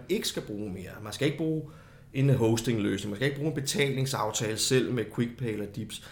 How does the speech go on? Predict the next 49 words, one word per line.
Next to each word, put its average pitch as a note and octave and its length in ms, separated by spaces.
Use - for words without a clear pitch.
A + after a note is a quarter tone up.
Man G#2+ 120
skal B2+ 140
ikke C#3 120
have C#3+ 220
et B2 120
regnskabsprogram, G2 800
man G#2 120
skal C#3 240
ikke D#3 240
have B2+ 300
en A#2+ 80
hosting, A#2 380
og B2+ 100
så C#3 120
videre, C#3 200
så C#3 160
videre, A#2 300
og, G#2+ 180
og A2+ 300
en A#2 60
masse C3 240
ting C#3 320
bortfalder. G#2+ 520
Øhm, G2+ 600
så, - 320
så A#2+ 140
der A2 80
er A2 100
også A2+ 240
en, A2 180
en A2+ 160
udbredt C3 360
besparelse G#2 720
i G2+ 40
det, G#2+ 120
og, G#2 260
og A#2+ 140
uden E3 220
jeg C#3 100
skal B2+ 140
sidde D#3 280
her C3+ 120
og, G#2+ 340
og, G#2+ 160
og A2 120
tude C3+ 240
mit C#3+ 100
eget A2+ 220
horn, B2 200